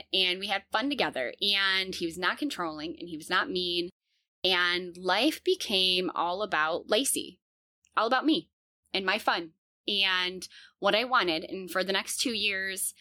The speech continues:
that's what I spent my time doing. I just gonna do whatever I wanna do. And I'm gonna be accountable to no one really, except for, you know, I guess my kids.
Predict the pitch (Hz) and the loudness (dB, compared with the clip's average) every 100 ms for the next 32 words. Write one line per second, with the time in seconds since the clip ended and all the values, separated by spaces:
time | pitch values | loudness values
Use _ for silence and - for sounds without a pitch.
0 | - _ - 190 - 196 190 208 170 196 | -20 _ -2 -2 0 0 0 0 0 0
1 | 214 208 294 226 175 - 185 185 190 - | -2 0 2 4 2 0 0 0 -4 -2
2 | 208 196 185 190 190 190 196 208 277 381 | -2 0 -2 0 2 2 4 2 2 2
3 | 285 127 208 _ _ - 190 185 185 190 | 2 0 -4 _ _ -2 2 4 2 0
4 | 190 196 196 196 208 208 233 - 277 339 | -2 -2 0 0 -2 -2 -2 0 4 4
5 | 214 165 156 160 165 - 175 - 185 185 | 4 2 2 0 0 -2 -2 2 2 4
6 | 190 - - - - _ 202 196 185 190 | 2 -2 -16 -20 -20 _ 0 2 2 0
7 | 220 196 - - - - | -2 0 -2 0 -4 -6